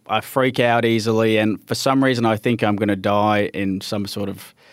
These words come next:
unlikely <laughs> way. Like, whenever I'm walking through life, I can picture a way where I'm gonna die. Like, I don't worry about cancer or a heart attack, but I worry if I'm walking under a building site that someone's gonna drop a hammer on me and kill me. And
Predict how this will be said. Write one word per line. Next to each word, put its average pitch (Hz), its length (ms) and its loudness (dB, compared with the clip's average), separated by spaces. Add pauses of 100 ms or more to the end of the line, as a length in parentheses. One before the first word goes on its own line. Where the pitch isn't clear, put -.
(400)
unlikely 120 880 0
<laughs> - 60 -20
way. 113 440 -4 (920)
Like, 151 140 2
whenever 180 320 2
I'm 170 140 0
walking 156 320 0
through 135 160 0
life, 120 260 2
I 113 140 2
can 110 140 -2
picture 110 320 -4
a 104 60 -2
way 101 340 -2
where 98 200 -4
I'm 101 140 -2
gonna 95 180 -8
die. 90 380 -8
Like, 98 160 -6
I 110 60 -2
don't 131 160 0
worry 123 160 2
about 101 280 -4 (180)
cancer 107 460 -4
or 98 60 -2
a 95 40 -2
heart 101 220 2
attack, 98 480 -6 (540)
but 143 100 0
I 156 80 2
worry 143 260 2
if 123 100 -4
I'm 117 160 2
walking 120 320 0
under 113 200 2
a 110 60 0
building 110 340 -2
site 107 400 0
that 95 120 -14
someone's 104 320 -4
gonna 101 160 -4
drop 101 300 -2
a 98 60 0
hammer 98 340 -2
on 98 100 -2
me 98 220 -2
and 98 100 -4
kill 101 280 -2
me. 98 400 -2
And 90 180 -6